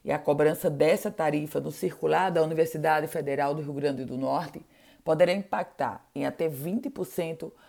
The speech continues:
os gastos de estudantes e servidores que não sejam de Natal. Os estudantes da capital, eles poderão usar a integração e não vão pagar pelo uso do transporte até o campus, bem diferente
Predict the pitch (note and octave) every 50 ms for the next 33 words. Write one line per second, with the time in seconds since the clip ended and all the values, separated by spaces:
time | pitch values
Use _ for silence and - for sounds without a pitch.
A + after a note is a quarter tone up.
0 | - _ _ _ - D#3+ D#3+ D3+ E3+ D#3+ E3+ E3+ D#3+ E3 D#3 - - D3+ D3+ C3+
1 | C#3 D3 E3 - - - E3 D3+ C#3 E3 F#3 G#3+ A#3 A3+ A#3 F#3 E3+ F#3+ - -
2 | G3 F3+ D#3+ F3 D3+ D3 D#3 D#3 D#3+ E3 F3 - - - _ _ _ - _ _
3 | _ _ - A#3 A3+ A3 A#3+ B3+ B3+ A#3+ - - - D#3+ D#3 D3+ D3+ E3+ E3+ F3
4 | E3+ D#3+ E3 E3 D3+ D3 C#3+ C3+ - - A#2+ F#2+ D2 A#1+ - - C#3+ C#3+ F#3 -
5 | - E3+ C#3+ - D3+ D3+ D3 - D3+ D3 D3 F3 F#3 - - - G#3 G#3+ G#3 G#3+
6 | C4+ - - - - _ _ - E3+ E3+ E3 - - F#3+ E3 E3 E3 E3 E3 E3+
7 | E3 C3 E3 D#3 D3+ D3 D3 C#3+ D#3+ D#3 - D3+ E3 F3+ - - F#3 F3 G3 A3+
8 | B3+ - - A#3 A3 G#3+ A#3 C4 B3 B3+ B3 A3+ G#3+ - A3 F#3+ D#3+ D3 D#3+ D#3+
9 | F#3 F3 - - _ _ _ _ _ _ - D3 F3 F#3 G3+ G#3+ A3+ A3+ - G#3
10 | F#3 D#3 F#3 F3+ - F3+ F3+ F3 - - - D#3+ D#3 E3 D3+ D3 - - - -
11 | D#3+ - - D#3+ D#3 D#3 - - B2 A2 D#2+ - - - - - - D#3+ D#3+ E3
12 | D#3+ D#3+ E3 - - F#3 D#3 C#3+ D3 D3 D3+ D3 - D3+ D3+